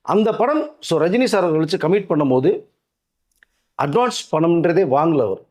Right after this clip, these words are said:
ஒரு ரூபா வாங்கினார் சி எம் சரவணன் சார்கிட்ட. "நீங்க படம் பண்ணுங்க சார், பண்ணி முடிச்சு நீங்க வாங்க." ஏன்னா,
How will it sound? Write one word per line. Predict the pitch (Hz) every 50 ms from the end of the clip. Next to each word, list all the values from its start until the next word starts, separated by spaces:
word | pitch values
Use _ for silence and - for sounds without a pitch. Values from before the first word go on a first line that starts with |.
| _ _ _ _ _ _ _ _ _ _ _ -
ஒரு | 131 139 180 196
ரூபா | 220 233 190 240 240 220
வாங்கினார் | 196 180 160 151 131 120 107 -
சி | - - 147
எம் | 147 139
சரவணன் | 127 156 156 156 143 -
சார்கிட்ட. | 123 113 92 - - - - _ _
"நீங்க | - 131 151 151 135
படம் | - - 151 190 247 262 214
பண்ணுங்க | 175 151 127 135 117 117
சார், | 107 - 160 180 233 - _ _ _ _ _ _ _ _ _ _
பண்ணி | - - 165 208 240
முடிச்சு | 240 190 190 190 185 240 202
நீங்க | 180 151 139
வாங்க." | 135 143 156 165 151
ஏன்னா, | 151 196 247 254 226 180 175 180 254 262